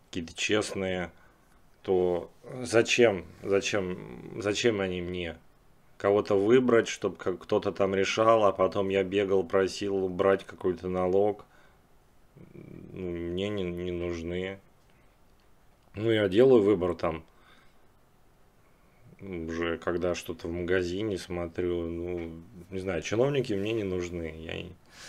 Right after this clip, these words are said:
я не понимаю, зачем какой-то чиновник, что-то у него просить. Это лишние люди.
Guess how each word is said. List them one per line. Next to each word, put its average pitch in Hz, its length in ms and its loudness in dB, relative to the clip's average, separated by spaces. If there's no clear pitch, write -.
я 90 120 -6
не 92 120 -2
понимаю, 87 480 -6
зачем 80 340 -8
какой-то - 380 -8
чиновник, 98 580 -6
что-то 85 260 -8
у - 40 -6
него 80 180 -6
просить. 82 640 -6
Это 85 600 -4
лишние 90 420 -4
люди. 82 400 -2